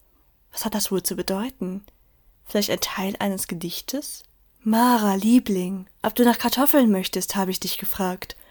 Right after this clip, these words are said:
wiederholte ihre Mutter. Die letzten beiden Wochen waren an ihr nicht spurlos vorbeigegangen. Vor dem Verschwinden ihres Vaters hatte ihre Mutter bereits leichte Falten um die Augen,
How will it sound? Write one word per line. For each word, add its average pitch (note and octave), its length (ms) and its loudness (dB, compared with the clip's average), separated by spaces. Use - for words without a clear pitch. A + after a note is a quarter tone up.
wiederholte G3+ 420 4
ihre A3+ 180 4
Mutter. F#3 460 0
Die G#3+ 60 0
letzten G3+ 420 2
beiden G#3 300 4
Wochen A3 360 0
waren G#3+ 260 2
an G#3 140 2
ihr A3 180 2
nicht A#3+ 240 2
spurlos A#3+ 460 0
vorbeigegangen. F#3 760 -2
Vor G#3+ 240 2
dem G#3+ 140 4
Verschwinden G#3+ 560 -2
ihres F#3 260 -4
Vaters G#3 560 -4
hatte A#3+ 220 -4
ihre A3+ 180 0
Mutter G#3+ 260 0
bereits G3 440 -2
leichte G3 280 -4
Falten A3+ 400 0
um F3+ 100 -2
die F3+ 160 -4
Augen, F3+ 400 -4